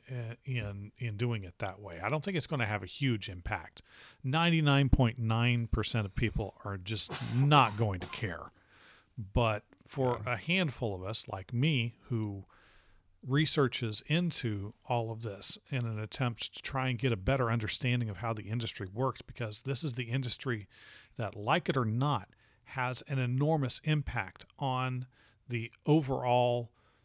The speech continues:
Speaker 1: psyches of everyone. I mean, pop culture is everywhere. And for a very long time, the preeminent way to get your pop culture was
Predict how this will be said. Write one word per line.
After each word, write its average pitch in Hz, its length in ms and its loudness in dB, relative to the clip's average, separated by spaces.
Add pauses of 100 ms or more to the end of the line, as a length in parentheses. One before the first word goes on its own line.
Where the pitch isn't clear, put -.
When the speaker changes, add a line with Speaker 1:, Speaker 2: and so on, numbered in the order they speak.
(140)
Speaker 1:
psyches - 840 0 (760)
of 113 560 -2 (240)
everyone. 165 600 0 (480)
I 156 40 -2
mean, 143 280 2
pop - 340 2
culture 147 540 2 (100)
is 127 380 2 (160)
everywhere. 143 1000 0 (160)
And 131 380 -2 (420)
for 127 380 -4
a 120 60 -6
very 131 440 2
long 135 340 4
time, 151 500 0
the 120 140 -6
preeminent 175 960 0 (1400)
way 151 320 2
to 147 160 -4
get 120 320 2
your 151 240 4
pop 151 320 2
culture 180 380 2
was 110 280 -2